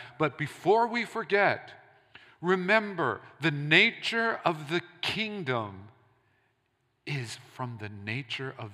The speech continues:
the king. And the king did not conquer with power and military might.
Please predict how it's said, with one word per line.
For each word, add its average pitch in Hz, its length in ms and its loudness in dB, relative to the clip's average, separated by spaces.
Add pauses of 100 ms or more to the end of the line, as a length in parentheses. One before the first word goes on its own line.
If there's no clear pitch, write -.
the 104 60 -12 (100)
king. 98 380 -14 (2000)
And 120 180 -10
the 123 80 -6 (120)
king 202 520 -4
did 135 160 -6
not 123 320 -2
conquer 143 720 -4 (960)
with 135 200 -4 (320)
power 107 600 -4 (420)
and 131 300 -6
military 123 640 -4
might. 95 500 -16